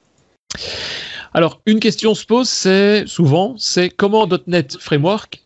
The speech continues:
et dot net Core vont pouvoir avancer ensemble. Moi, c'est souvent les questions que les clients me posent, c'est, « Oui, mais alors, le dot net Framework, euh, en gros, il est mort. Microsoft va faire que du dot net Core et arrêter les développements dot net Framework classique. »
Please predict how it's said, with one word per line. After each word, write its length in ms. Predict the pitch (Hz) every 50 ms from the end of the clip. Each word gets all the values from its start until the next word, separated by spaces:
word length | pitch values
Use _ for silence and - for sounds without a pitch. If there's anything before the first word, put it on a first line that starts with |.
| _ -
et 280 | 139 143 147 151 -
dot 220 | 135 120 147 143 -
net 120 | 143 139
Core 220 | - 190 196 202 143
vont 180 | 123 147 165
pouvoir 300 | 147 - 156 175 180 156
avancer 460 | 160 131 143 151 139 - - 190 190 -
ensemble. 600 | - 151 135 - - 139 127 117 117 117 113 110 - _ _ - - - _ _ _
Moi, 80 | 165 156
c'est 120 | - 147
souvent 240 | 135 - 151 170 190
les 100 | 185 160
questions 300 | - 156 135 - 175 170
que 80 | 135 160
les 60 | 135
clients 260 | 131 151 143 139 135
me 200 | 131 127 123 120
posent, 240 | 110 202 226 226 -
c'est, « 200 | 165 156 147 139
Oui, 160 | 131 131 139
mais 100 | 131 123
alors, 240 | 123 127 135 131 113
le 180 | 113 113 110 107
dot 200 | 107 123 117 -
net 140 | 143 135 -
Framework, 420 | - 135 131 147 151 139 - -
euh, 60 | 123 110
en 180 | 107 110 117
gros, 160 | 117 117 131
il 80 | 123 120
est 60 | 127
mort. 280 | 143 190 262 226 - -
Microsoft 400 | 131 127 - - 131 - 170 131
va 60 | 139
faire 220 | 131 - 139 - -
que 100 | - 196
du 160 | 185 160 160
dot 200 | 139 147 139 -
net 160 | 156 131 -
Core 260 | - 180 190 185 156
et 200 | 139 131 123 123
arrêter 440 | 123 123 117 135 127 - 156 156 151
les 380 | 143 131 120 117 113 113 113 113
développements 420 | 113 127 120 131 131 - 151 147
dot 180 | 131 131 120 127
net 120 | 131 -
Framework 360 | - - 123 120 131 127 -
classique. » 420 | - 135 135 - 254 - - -